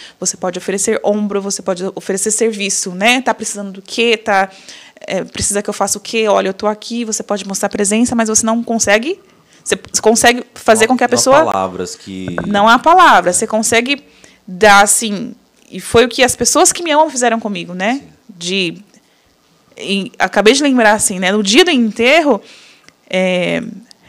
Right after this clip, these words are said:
Speaker 1: tinha poucas pessoas, já era início de pandemia, e eu, depois eu fiquei com isso na minha cabeça, né? Que são os meus amigos mais caros. Não porque ame mais ou a menos do que outros amigos,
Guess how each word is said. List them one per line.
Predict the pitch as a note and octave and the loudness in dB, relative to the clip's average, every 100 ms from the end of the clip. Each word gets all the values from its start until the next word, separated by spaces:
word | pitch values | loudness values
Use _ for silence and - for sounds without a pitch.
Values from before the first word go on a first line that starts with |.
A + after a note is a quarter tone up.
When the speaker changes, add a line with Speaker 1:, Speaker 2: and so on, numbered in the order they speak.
| _ | _
Speaker 1:
tinha | - G#3 | -2 -2
poucas | - G3+ - | 0 -4 -4
pessoas, | G#3 A#3 A#3 | -2 0 2
já | A#3 | 2
era | G#3 | 0
início | G3+ F#3+ - | -2 -4 -6
de | G3 | -6
pandemia, | G3 G3 F3 F3+ A#3 E4 _ _ _ _ _ _ - - - - _ _ | -6 -6 -6 -2 -2 -2 _ _ _ _ _ _ -20 -20 -20 -20 _ _
e | - G#3 G#3 | -2 2 6
eu, | G#3 G3+ G3 - _ _ | 8 6 2 -6 _ _
depois | - F#3+ G#3+ A3 | 0 2 4 4
eu | A#3+ | 4
fiquei | - B3+ | 0 -6
com | - B3 | -4 -4
isso | B3 | -2
na | B3+ | -2
minha | B3 | 0
cabeça, | C4 G#3+ G3+ | 0 -2 -4
né? | G3+ G#3+ | -4 -4
Que | A#3+ A3+ G3 - - | -6 -8 -10 -12 -6
são | - A3 | -2 0
os | A3 | -2
meus | A3 | -2
amigos | A#3 A3 G#3+ | -2 -2 -4
mais | G#3+ C#4 F4 | 2 2 2
caros. | - G3 E3 - - - - | -2 0 0 -2 -6 -6 -4
Não | C#4 - | -4 -4
porque | - | -2
ame | E4+ D4 | 0 0
mais | A#3+ B3 B3+ | 0 2 4
ou | B3+ | 2
a | |
menos | A3+ G#3+ A#3 A#3+ - - | 2 0 0 -2 -2 -6
do | G3 | -12
que | G#3 - A3 F#3+ - | -10 -8 -6 -6 4
outros | A3 G#3+ G#3+ | 4 4 2
amigos, | G#3 G3 E3+ E3+ | -2 -2 -6 -6